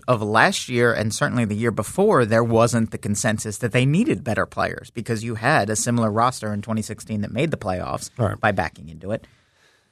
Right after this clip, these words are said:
Speaker 2: Hmm.
Speaker 1: And then in twenty seventeen, you had that same, that same roster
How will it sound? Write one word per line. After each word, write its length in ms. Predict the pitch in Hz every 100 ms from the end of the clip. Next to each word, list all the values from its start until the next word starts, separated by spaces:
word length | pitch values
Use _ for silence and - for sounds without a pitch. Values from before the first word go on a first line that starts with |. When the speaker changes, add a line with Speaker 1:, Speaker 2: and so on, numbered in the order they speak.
| -
Speaker 2:
Hmm. 120 | 101 85
Speaker 1:
And 180 | 123 120
then 140 | 113
in 80 | 110
twenty 180 | 113 110
seventeen, 420 | 175 185 151 113
you 60 |
had 140 | 113 110
that 160 | 107
same, 420 | - 117 113 107 - _ _ _ _ _ -
that 180 | 104 -
same 260 | 120 107
roster 640 | 110 107 - 113 110 107